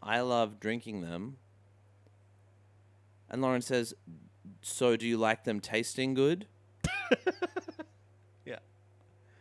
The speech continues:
Speaker 1: We get a flamenco guitar. Then we get silly strings.
Speaker 2: Mm-hmm.
Speaker 1: This is a cacophony of sound smashed together.
Speaker 2: Yeah.
Speaker 1: Thomas struggles to make the cocktail.
Speaker 2: He fucks it up.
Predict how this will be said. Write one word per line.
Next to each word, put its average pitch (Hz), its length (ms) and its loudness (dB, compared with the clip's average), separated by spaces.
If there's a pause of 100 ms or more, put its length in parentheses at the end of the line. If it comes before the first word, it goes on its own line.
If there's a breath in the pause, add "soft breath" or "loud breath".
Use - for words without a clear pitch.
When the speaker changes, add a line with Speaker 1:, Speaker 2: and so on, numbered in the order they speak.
(200 soft breath)
Speaker 1:
We 127 100 -2
get 127 260 4
a 113 100 2
flamenco 101 640 2
guitar. 87 840 2 (680 soft breath)
Then 104 180 0
we 123 100 0
get 110 280 0 (300)
silly 113 340 -2
strings. 104 800 -2 (100)
Speaker 2:
Mm-hmm. 110 260 -12
Speaker 1:
This 127 160 -6
is 139 120 -4
a 117 100 2
cacophony 98 1120 -2 (440 soft breath)
of 98 120 -6
sound 87 400 -2
smashed 87 480 -4
together. 85 440 -2 (260)
Speaker 2:
Yeah. 104 140 -6 (720 soft breath)
Speaker 1:
Thomas 170 340 2 (100)
struggles 135 500 4
to 131 60 -4
make 104 200 0
the 104 80 -6
cocktail. 82 520 -4
Speaker 2:
He 90 80 0
fucks 277 260 0
it 190 80 4
up. 147 280 2